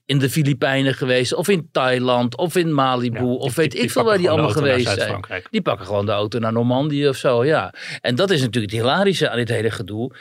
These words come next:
Speaker 1: Die, die, die millennial generatie en wat het da-, daaronder zit, met al die gap years en zo.
Speaker 2: Ja.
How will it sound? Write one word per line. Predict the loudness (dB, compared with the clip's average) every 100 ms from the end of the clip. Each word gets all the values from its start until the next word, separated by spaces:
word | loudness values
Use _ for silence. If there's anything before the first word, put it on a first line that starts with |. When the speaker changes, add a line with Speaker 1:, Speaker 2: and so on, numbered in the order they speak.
| -20 -18
Speaker 1:
Die, | -4 -2 -2
die, | -2 -2 -2
die | -4 -4 -4 -8
millennial | -4 0 2 4 2 2
generatie | 0 0 0 -2 -4
en | -4
wat | -4 -4
het | -8
da-, | -6
daaronder | -2 -2 2 4 6 4 2
zit, | -2 -6
met | -4
al | -2 -2
die | -2
gap | 0 -2 -2
years | -6 -4 -4 -6
en | -10
zo. | -6 -2 -4
Speaker 2:
Ja. | -4